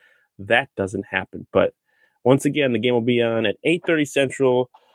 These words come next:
on Sunday on N F L Network, and if you're local in Minnesota, it'll be on K S T P,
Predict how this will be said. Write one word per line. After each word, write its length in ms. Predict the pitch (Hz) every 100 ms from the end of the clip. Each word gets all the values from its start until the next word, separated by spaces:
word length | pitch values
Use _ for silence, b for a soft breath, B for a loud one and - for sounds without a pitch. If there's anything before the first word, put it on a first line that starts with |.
| b -
on 160 | 104 92
Sunday 540 | - 139 131 131 135
on 120 | 104
N 120 | 104
F 100 | 117
L 80 | 123
Network, 400 | 117 117 117 117
and 100 | 107
if 140 | 101 110
you're 100 | 104
local 340 | 113 110 110
in 80 | 107
Minnesota, 520 | 101 - 117 113 110
it'll 140 | 104
be 340 | 95 101 95 95
on 240 | 92 87
K 200 | 87 110
S 160 | 104 -
T 140 | 101 -
P, 440 | 127 120 117 113